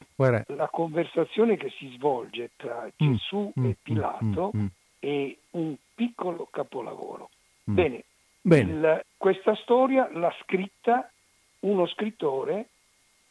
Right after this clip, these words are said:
Speaker 2: che è poi lui stesso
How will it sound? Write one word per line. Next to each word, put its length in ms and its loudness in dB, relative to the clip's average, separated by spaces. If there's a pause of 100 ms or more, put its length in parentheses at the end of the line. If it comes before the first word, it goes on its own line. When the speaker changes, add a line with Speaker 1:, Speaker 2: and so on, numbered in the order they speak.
(640)
Speaker 2:
che 400 -6
è 120 -10
poi 340 -6
lui 280 -6
stesso 600 -6